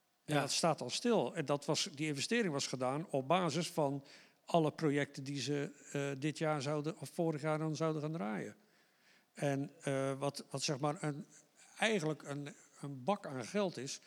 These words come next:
Speaker 1: is op dat moment helemaal geen, niets waard. Je kan het niet eens verkopen, want het is gewoon niks waard.
Speaker 2: Ja, dat is, eh, ja, dat is wel, wel heel triest.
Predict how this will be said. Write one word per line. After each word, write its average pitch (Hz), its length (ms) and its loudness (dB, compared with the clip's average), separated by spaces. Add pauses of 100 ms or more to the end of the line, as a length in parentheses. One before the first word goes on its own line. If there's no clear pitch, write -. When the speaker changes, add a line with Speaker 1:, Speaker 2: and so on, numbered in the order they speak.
(240)
Speaker 1:
is 156 160 -4
op 170 120 -2
dat 151 120 -2
moment 147 300 0
helemaal 151 260 0
geen, 135 340 -4 (340)
niets 160 380 2
waard. 175 260 0
Je 147 60 -8
kan 156 100 0
het 135 100 -2
niet 156 80 2
eens 147 100 0
verkopen, 165 460 0
want 160 120 -2
het 175 100 -8
is 196 100 0
gewoon 147 220 -2
niks 170 180 -4
waard. 170 340 -6 (260)
Speaker 2:
Ja, 139 320 -2 (140)
dat 127 220 -8
is, 123 260 -2
eh, 127 60 -4 (320)
ja, 120 220 -6
dat 117 140 -10
is 110 80 -14
wel, 117 260 -8
wel 117 160 -8
heel 110 200 -8
triest. - 400 -4